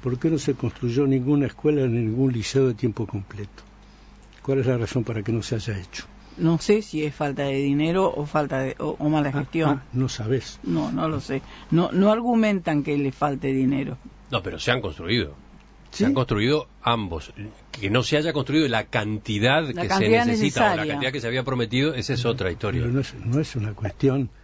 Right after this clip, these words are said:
Speaker 1: de matices. Es decir, para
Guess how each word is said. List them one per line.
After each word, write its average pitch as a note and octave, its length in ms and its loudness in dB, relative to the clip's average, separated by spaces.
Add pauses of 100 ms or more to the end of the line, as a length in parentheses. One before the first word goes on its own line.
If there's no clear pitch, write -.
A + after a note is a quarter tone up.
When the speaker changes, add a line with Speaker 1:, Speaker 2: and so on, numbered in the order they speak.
(140)
Speaker 1:
de A2+ 160 -2
matices. A2 840 -2 (560)
Es A#2+ 80 -8
decir, G#2 240 -8
para A2 360 -6